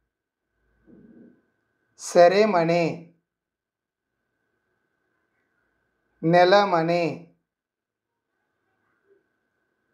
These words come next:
ನಿವಾರಣೆ, ನೆರವಾಗು. ಮಳೆಗಾಲ, ಸೆರೆಮನೆ.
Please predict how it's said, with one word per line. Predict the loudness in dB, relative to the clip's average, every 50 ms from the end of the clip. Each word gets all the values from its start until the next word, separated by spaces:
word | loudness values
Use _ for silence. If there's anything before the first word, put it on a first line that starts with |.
| _ _ -4
ನಿವಾರಣೆ, | -2 0 2 4 6 6 6 4 4 2 2 0 -2 -4 -4 -4 -4 -6 -8 -10 -14 -20 _ _ _ _ _ _ _ _ _ _ _ _ _ _ _ _ _ _ _ _ _ _ _ _ _ _ _ _ _ _ _ _ _ _ _ _ _ _ _ _ _ _ _ _ _ _ _ _ _ _ _ _ -6
ನೆರವಾಗು. | -2 2 4 4 4 6 4 4 4 6 6 6 6 4 2 0 -4 -8 -8 -8 -8 -10 -12 -18 _ _ _ _ _ _ _ _ _ _ _ _ _ _ _ _ _ _ _ _ _ _ _ _ _ _ _ _ _ _ _ _ _ _ _ _ _ _ _ _ _ _ _ _ _ _ _ -8
ಮಳೆಗಾಲ, | -2 2 2 2 4 4 2 0 0 2 2 2 2 2 0 0 2 2 2 2 2 -2 -8 -16 -20 _ _ _ _ _ _ _ _ _ _ _ _ _ _ _ _ _ _ _ _ _ _ _ _ _ _ _ _ _ _ _ _ _ _ _ _ _ _ _ _ _ _ _ _ _ _ _ _ _ _
ಸೆರೆಮನೆ. | -20 -8 0 2 2 2 2 2 -2 -2 0 -2 -2 -2 -2 -2 -4 -6 -8 -14 -20 -20